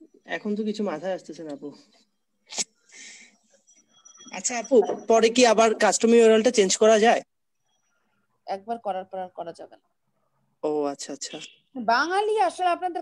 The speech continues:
Speaker 2: খাইতে দিছে, বসতে চান, বসতে দিলে শুইতে চান, শুইতে
Speaker 1: আমি
Speaker 2: দিলে পুরো বাড়ি আমার।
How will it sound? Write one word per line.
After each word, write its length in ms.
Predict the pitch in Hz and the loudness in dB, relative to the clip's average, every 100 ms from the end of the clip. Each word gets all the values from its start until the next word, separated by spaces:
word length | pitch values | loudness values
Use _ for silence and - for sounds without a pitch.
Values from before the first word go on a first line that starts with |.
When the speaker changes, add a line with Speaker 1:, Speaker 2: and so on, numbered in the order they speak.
| - | -4
Speaker 2:
খাইতে 240 | 220 - 320 | -6 -4 -10
দিছে, 180 | 320 339 247 | -8 -8 -10
বসতে 220 | 285 - 208 | -14 -12 -12
চান, 120 | 175 170 226 | -12 -14 -18
বসতে 200 | 262 262 | -18 -18
দিলে 140 | 262 285 320 | -16 -18 -18
শুইতে 240 | 285 294 - | -20 -20 -20
চান, 120 | - _ _ _ _ - - | -20 _ _ _ _ -20 -14
শুইতে 280 | 294 302 370 | -8 -8 -8
Speaker 1:
আমি 80 | 359 | -4
Speaker 2:
দিলে 160 | 370 392 | -4 -4
পুরো 140 | - - 254 | -8 -4 -2
বাড়ি 180 | 262 302 214 | 0 0 -2
আমার। 160 | 165 | -8